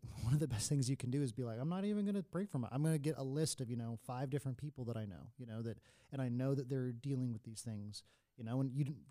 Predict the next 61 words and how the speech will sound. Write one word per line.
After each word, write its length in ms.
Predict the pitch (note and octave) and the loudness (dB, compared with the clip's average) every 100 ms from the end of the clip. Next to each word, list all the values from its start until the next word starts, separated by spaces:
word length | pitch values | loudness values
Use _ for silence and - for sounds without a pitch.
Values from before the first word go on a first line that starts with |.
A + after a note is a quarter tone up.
| A#2+ C3 | -16 -4
maybe 240 | C#3 C#3 | 0 2
you 160 | D3 D3+ | 4 6
don't 140 | D3 | 6
even 160 | D3 C#3+ | 4 2
have 100 | C#3+ | 0
to 60 | |
talk 260 | B2 D3+ F#3 | -4 -4 -2
to 60 | B2 | -2
'em 40 | |
about 180 | G2+ G2 | -2 -4
it, 60 | G2 | -4
you 60 | A2+ | -2
know, 120 | C3 | 0
whether 220 | D#3+ A#2+ | 2 0
maybe 220 | A#2 A2+ A2 | 0 -2 -4
they're 120 | G#2 | -4
family 360 | - C3 D#3 | 0 4 6
members, 540 | D3+ D#3 D#3+ D#3+ D#3 - - - _ | 6 4 4 4 2 -2 -10 -20 _
maybe 440 | A#2+ A2 A2+ G#2+ - A2 | -6 -2 -2 -4 -8 -10
they're, 280 | B2 A2 G2+ | -6 -6 -6
you 100 | - | -10
know, 80 | A#2 A2+ | -10 -6
some, 320 | - B2 A#2 | -2 0 -2
a 60 | A2 | -4
friend 320 | - B2 B2+ | -4 -2 0
who's 180 | G#2+ A2 | -2 -6
going 280 | G#2 A#2 B2+ | -4 -4 -2
through 140 | C#3 | 0
something, 360 | C#3 C#3+ D3+ C#3+ | 0 0 0 -2
someone 260 | B2+ A#2+ | 0 0
in 100 | A2+ | -2
your 100 | G#2+ | -4
church 240 | G#2+ C#3 C3 | -2 -4 -2
community 420 | C#3+ D3 C#3+ D3 | 2 4 4 2
who's 160 | C3+ C#3+ | 0 0
going 260 | C#3 D3 C#3+ | 0 0 0
through 160 | D#3 | -2
something, 500 | - D3+ - D#3 D3+ - - _ | -2 -4 -2 -2 -2 -4 -18 _
and 80 | - | -12
you 40 | C3+ | -4
just 120 | A#2 | 0
say, 60 | C#3 | 2
"You 60 | |
know 80 | C3+ | 4
what? 200 | E3+ F#3+ - - | 4 2 -2 -2
I'm 100 | D3 | 2
gonna 160 | D#3 D3 _ _ | 2 0 _ _
step 280 | - D#3+ C3+ | -4 -2 0
aside, 400 | - C3 B2+ A#2+ - - | 0 0 0 -4 -8 -4
and 300 | D3 C3+ B2+ | -2 0 0
my 180 | C3 B2 | -2 -4
prayer 500 | - C#3+ D3 E3 E3 | -4 0 2 2 0
life 300 | F3 F3+ - | 0 0 0
right 160 | F#3 E3+ | 0 2
now 220 | F3+ E3+ | 2 0
is 80 | C3+ | 0
gonna 140 | C3+ | -2
be 100 | A#2 | -2
focused 360 | B2 G#2 G#2 G#2 | -4 -6 -6 -8
on 80 | |
praying 200 | G#2 E2+ | -10 -16